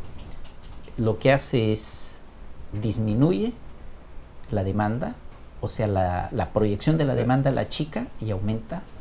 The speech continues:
Speaker 1: la reserva,
Speaker 2: La reserva.
Speaker 1: como para que haya suficiente para la exportación, y sobre esa base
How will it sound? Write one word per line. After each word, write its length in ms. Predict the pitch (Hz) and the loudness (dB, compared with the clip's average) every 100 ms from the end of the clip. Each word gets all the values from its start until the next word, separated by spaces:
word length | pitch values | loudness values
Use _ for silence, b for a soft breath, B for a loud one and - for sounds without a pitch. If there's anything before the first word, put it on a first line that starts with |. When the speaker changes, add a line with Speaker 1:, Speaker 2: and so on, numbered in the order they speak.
| - - - - | -10 -8 -6 0
Speaker 1:
la 100 | 104 | 2
reserva, 380 | 104 - 147 110 | 2 2 4 4
Speaker 2:
La 60 | |
reserva. 280 | 98 - 101 | 4 2 2
Speaker 1:
como 160 | 104 101 | 2 2
para 220 | 95 98 | 2 0
que 100 | 127 | 2
haya 160 | 120 123 | 2 2
suficiente 800 | - - 143 127 117 120 156 - B B B - | -2 -4 -2 2 2 0 -4 -2 B B B 2
para 180 | 120 117 | 4 6
la 80 | |
exportación, 680 | 123 - 120 - 120 135 135 - | 2 2 2 2 2 4 2 2
y 120 | 117 | 2
sobre 280 | - - 135 | 2 4 8
esa 160 | - | 12
base 400 | 123 107 - 175 | 12 12 4 -2